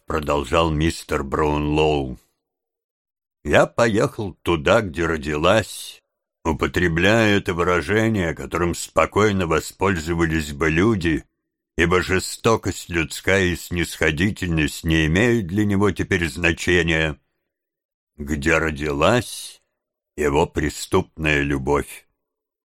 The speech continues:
Я решил, что если мои опасения оправдаются, заблудшее дитя найдет сердце и дом, которые будут ему приютом и защитой.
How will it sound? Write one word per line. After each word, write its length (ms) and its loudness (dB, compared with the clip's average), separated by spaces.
Я 280 6
решил, 640 0
что 240 -6
если 440 0
мои 260 2
опасения 800 0
оправдаются, 1200 0
заблудшее 920 0
дитя 720 2
найдет 640 0
сердце 640 -2
и 140 2
дом, 420 0
которые 500 0
будут 420 -4
ему 320 0
приютом 760 -2
и 40 0
защитой. 920 -6